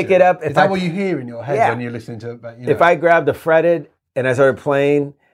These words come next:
Speaker 1: you guys are like, "All right, cool." And if I started playing fretless, you guys would be like, "Whoa."
Speaker 2: That's what
Speaker 1: Yeah,
Speaker 2: it is.
Speaker 1: I've
Speaker 2: Yeah,
Speaker 1: had, like,
Speaker 2: yeah.
Speaker 1: really good jazz musicians hear me play, and they'd come up to me and they go,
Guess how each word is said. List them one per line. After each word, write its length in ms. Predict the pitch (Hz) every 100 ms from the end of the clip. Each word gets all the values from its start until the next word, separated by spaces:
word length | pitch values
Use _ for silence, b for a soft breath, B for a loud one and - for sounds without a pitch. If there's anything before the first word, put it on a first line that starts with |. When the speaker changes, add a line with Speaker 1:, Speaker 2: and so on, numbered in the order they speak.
| _
Speaker 1:
you 100 | 127
guys 240 | 123 135 113
are 60 |
like, 140 | 113 107
"All 80 | 170
right, 180 | 135 131
cool." 220 | 147 123
And 100 | 101
if 80 | 117
I 80 |
started 260 | 117 147 120
playing 200 | 131 113
fretless, 420 | - 135 139 123
you 60 | 123
guys 200 | 107 101
would 80 | 98
be 60 |
like, 140 | 87 87
"Whoa." 720 | 101 123 147 127 101 90 - _
Speaker 2:
That's 200 | 120 110
what 80 | 113
Speaker 1:
Yeah, 220 | 147 127 107
Speaker 2:
it 40 |
is. 60 | 113
Speaker 1:
I've 140 | 147
Speaker 2:
Yeah, 60 | 214
Speaker 1:
had, 100 | 175
like, 160 | 139 107
Speaker 2:
yeah. 100 | 101 b b b
Speaker 1:
really 320 | 127 147 147
good 360 | 127 135 127 101 _
jazz 380 | - 139 120 117
musicians 680 | 120 104 113 - 107 90 101
hear 220 | - 127
me 120 | 110
play, 420 | 95 117 - 95
and 100 | 92
they'd 200 | 98 92
come 220 | - 120 104
up 100 | 98
to 60 |
me 60 | 107
and 100 | 92
they 60 | 92
go, 320 | 92 92 90